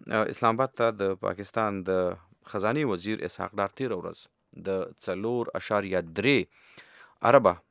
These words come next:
روپو بجټ وړاندې کړ. آ،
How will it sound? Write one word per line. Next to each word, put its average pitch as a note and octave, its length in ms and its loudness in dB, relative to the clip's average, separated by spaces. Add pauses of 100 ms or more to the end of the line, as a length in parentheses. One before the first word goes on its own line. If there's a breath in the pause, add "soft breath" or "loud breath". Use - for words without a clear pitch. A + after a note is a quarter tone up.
(160)
روپو G2 640 0 (160)
بجټ F2+ 340 -2 (360)
وړاندې F#2+ 520 -4
کړ. G2 80 -4 (1000 soft breath)
آ، F#2 240 -4